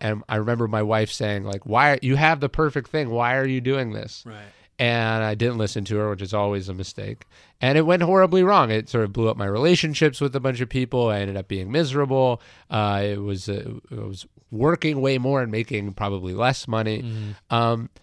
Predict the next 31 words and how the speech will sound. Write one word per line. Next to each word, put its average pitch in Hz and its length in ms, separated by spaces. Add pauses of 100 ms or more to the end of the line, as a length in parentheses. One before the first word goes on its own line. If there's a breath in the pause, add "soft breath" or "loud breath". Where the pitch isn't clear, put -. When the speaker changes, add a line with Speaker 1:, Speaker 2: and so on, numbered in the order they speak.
(180 soft breath)
Speaker 1:
and 135 160
so 156 180
it 156 100
was, 147 180
it 151 140
was 151 160
a 147 40
good 170 180
failure 170 360
for - 120
me 139 220
in 127 120
that 123 200
sometimes 170 420
you've 120 140
gotta 131 300
figure 120 340
out 113 160
what 113 180
you 107 120
don't 101 320
want 147 400 (380)
to 127 100
clarify 127 680
what 107 280
it 110 100
is 107 160
that 101 140
you 107 160
actually 98 440
do 92 260